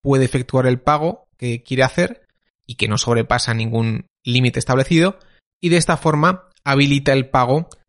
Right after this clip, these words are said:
desde el banco del propietario de la tarjeta al banco del comercio a través de la red de pago. En este proceso hay toda una serie de comisiones que van a todos los actores,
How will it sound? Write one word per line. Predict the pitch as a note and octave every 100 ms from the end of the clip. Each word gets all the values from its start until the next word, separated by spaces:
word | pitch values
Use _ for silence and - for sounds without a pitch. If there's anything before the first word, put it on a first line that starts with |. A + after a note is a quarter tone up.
| _ _
desde | C3+ B2+
el | B2
banco | A#2+ B2 B2 D3 -
del | C#3+ C3
propietario | B2 A#2+ A#2 B2 A#2+
de |
la | A#2
tarjeta | - - C#3+ E3+ G3+ _ _ C3
al | B2+
banco | C3 C3+ C#3 D#3+ F#3 - C#3
del | C3+ C3+
comercio | C3 B2 A#2 - C3+ D#3 - _ _ _ - - -
a | C3
través | A#2+ A#2 A#2+ - - -
de | A#2+ A#2 A#2+
la | C3 A#2
red | G#2+ A2+ -
de | C#3+ A#2+
pago. | - G2 - _ - -
En |
este | C3 B2+ C#3+
proceso | C3 D#3 C#3+ E3
hay | C#3
toda | C3 B2+
una | B2+
serie | B2 B2+ B2+
de | A#2+
comisiones | - A#2 A2 C3+ C#3 E3
que | - A2+
van | A2+ A#2+ - _ _ _ _
a | A2 G#2
todos | - A#2+
los | A2 A2+
actores, | A2 - D#3 G#3 - -